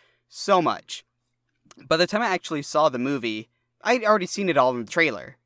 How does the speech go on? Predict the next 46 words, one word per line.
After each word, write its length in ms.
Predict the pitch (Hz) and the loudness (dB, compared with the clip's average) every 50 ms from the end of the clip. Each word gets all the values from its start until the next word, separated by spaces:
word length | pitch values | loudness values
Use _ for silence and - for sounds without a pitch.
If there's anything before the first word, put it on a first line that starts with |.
| _ _ _ _ | _ _ _ _
I 100 | - 147 | -4 -2
knew 200 | 165 175 165 160 - - | 2 2 2 0 0 -2
everything 400 | 147 156 165 170 - 175 160 147 | -2 -2 -2 -2 -4 -4 -4 -2
that 100 | 143 131 | -2 -2
was 120 | 127 123 | -4 -6
gonna 160 | 135 127 120 123 | -6 -6 -4 -4
happen, 420 | 127 120 117 - 107 101 104 110 _ _ _ _ _ | -4 -4 -4 -6 -10 -12 -12 -14 _ _ _ _ _
except 380 | - 117 - - 220 - - - | -16 -14 -8 -4 -4 -4 -2 -2
for, 220 | 135 120 117 - _ | -6 -6 -6 -6 _
spoiler 440 | - - - 175 175 165 143 127 123 | -12 -4 0 2 2 2 4 2 2
alert, 340 | 117 117 117 117 113 - - | 2 2 0 0 -2 -4 -8
skip, 260 | - - 139 127 - | -6 -4 -4 -2 0
like, 240 | 135 123 117 110 _ | 0 -2 -2 -2 _
fifteen 400 | - - 131 - - 135 123 117 | -12 -12 -10 -10 -8 -8 -6 -4
seconds. 460 | - 131 120 - - 113 101 - - _ _ _ _ _ _ - | -2 -4 -4 -4 -4 -10 -12 -12 -16 _ _ _ _ _ _ -2
Kevin 240 | 220 220 190 180 | 0 0 0 0
Hart's 320 | - - 180 190 - - - | 2 4 4 4 4 0 -4
in 120 | 123 117 | -4 -4
it 180 | 117 120 - _ - | -4 -4 -4 _ -2
as, 260 | 127 123 120 117 113 | -2 -2 -2 -2 -2
like, 380 | 127 123 113 113 107 - - _ _ _ _ _ _ _ _ _ _ _ | -2 0 0 -2 -4 -10 -18 _ _ _ _ _ _ _ _ _ _ _
one 260 | - 135 135 151 151 | -10 -2 2 2 2
of 80 | 151 143 | 2 2
those, 400 | 143 139 135 131 127 123 - - - - | 2 2 2 2 0 -6 -8 -10 -4 0
oh, 160 | 135 139 139 | 2 2 2
with 160 | 135 131 117 | 0 -2 -4
the 100 | 135 131 | -4 -4
Liam 280 | 135 135 147 147 147 135 | -2 -2 -2 -2 0 0
Neeson 480 | 135 143 139 - 156 143 143 143 135 - | -2 -2 -4 -4 -4 -4 -2 -4 -4 -6
character. 680 | - 165 147 143 143 - - 151 143 139 139 143 - _ _ _ _ _ _ _ _ _ | -6 -4 -4 -4 -4 -4 -6 -6 -4 -4 -6 -8 -12 _ _ _ _ _ _ _ _ _
What's 160 | - 156 - - | -8 -6 -4 -2
that 160 | 185 - 156 | -2 0 2
movie 320 | 165 175 180 156 185 180 | 2 0 0 0 -2 -4
where 140 | 160 160 160 | -2 -2 -2
he's 120 | 165 151 | 0 0
on 120 | 165 165 165 | 0 0 -2
the 60 | 156 | -2
plane? 420 | - - 156 147 147 147 147 147 | -6 -6 -6 -4 -4 -4 -4 -6
The 80 | 120 127 | -6 -8
Flight 240 | - - 180 196 202 | -4 0 2 2 2
Marshal. 440 | 180 143 127 123 - 120 107 107 - _ _ _ _ _ _ _ _ | 2 0 -2 -2 -4 -10 -10 -12 -14 _ _ _ _ _ _ _ _
Kevin 180 | - 202 185 196 | -8 -6 -4 -4
Hart's 200 | 180 202 - - | -4 -4 -4 -6
a 60 | 160 | -8
flight 300 | - - - 165 165 110 | -10 -4 -2 -2 -2 -2
marshal. 460 | 113 123 110 104 - - - - - | -4 -8 -8 -8 -10 -16 -18 -20 -20